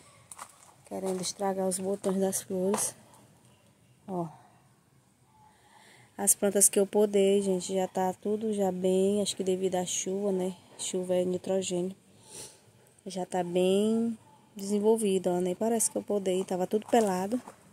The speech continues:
Ó, já tem aqui a buquezinha branca aqui, ó, como elas estão estragando os botões, ó, pra vocês verem, tá vendo? Tem a diferença da gente saber quando é o fungo e quando é da mosca.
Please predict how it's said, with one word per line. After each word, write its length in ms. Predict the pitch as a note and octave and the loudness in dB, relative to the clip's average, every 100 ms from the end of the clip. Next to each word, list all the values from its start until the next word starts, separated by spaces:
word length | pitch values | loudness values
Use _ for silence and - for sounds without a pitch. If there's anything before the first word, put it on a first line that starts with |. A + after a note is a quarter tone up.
| - - - - - - - _ - - | -20 -20 -20 -20 -20 -20 -20 _ -20 -10
Ó, 260 | G3+ F#3+ F3+ E3+ - | -2 2 0 -2 -4
já 120 | G3 | -2
tem 200 | F#3 G3 | 0 2
aqui 160 | F#3+ G3 | 2 2
a 60 | F#3 | 2
buquezinha 580 | F#3 F#3 G3+ F#3+ G3 | 0 0 0 2 2
branca 300 | F#3+ F#3+ - | 2 2 4
aqui, 180 | F#3+ - | 2 4
ó, 60 | F#3 | 0
como 180 | F#3+ F#3 | 2 2
elas 180 | F#3 | 2
estão 320 | F#3 G3 F3+ F3+ | 2 0 0 -2
estragando 540 | - - G#3 G#3 G#3 G3 | -6 -2 2 2 2 0
os 100 | G3 | 0
botões, 520 | F#3+ G3 F3+ E3+ F3 | -6 -6 -4 -4 -4
ó, 120 | F3 E3 | -8 -10
pra 140 | F#3 | -4
vocês 400 | F3+ F#3 - G#3 | -4 -2 -2 -4
verem, 240 | G3+ F3+ E3+ | -2 -4 -4
tá 200 | - F3+ | -4 -4
vendo? 260 | F3+ G3 G#3+ - - - _ _ _ _ _ _ _ _ | -2 -4 -6 -16 -20 -20 _ _ _ _ _ _ _ _
Tem 160 | - F#3+ | -4 -4
a 40 | |
diferença 840 | F#3+ F#3+ G#3 G#3+ G#3+ G3+ G3+ - A3 G#3+ - F#3 | -2 4 8 10 10 8 6 4 2 -2 -6 0
da 100 | G3 | 2
gente 200 | G3+ F#3+ | 4 2
saber 580 | - F#3+ F#3+ F#3 F#3+ F#3 - - - - - - _ - _ | 4 4 6 6 4 0 -10 -20 -20 -20 -20 -20 _ -20 _
quando 200 | - G3 | 0 10
é 60 | G3 | 10
o 60 | |
fungo 560 | G3 - G3+ G#3+ A#3+ B3 | 10 2 2 4 6 4
e 40 | |
quando 340 | B3+ B3 A#3+ A#3+ | 6 4 8 10
é 480 | A3+ A3 A3 C4+ - - - - | 12 12 10 6 0 -18 -20 -10
da 160 | A3+ A#3 | 2 4
mosca. 440 | C4+ G3 F#3 - | 6 4 0 -8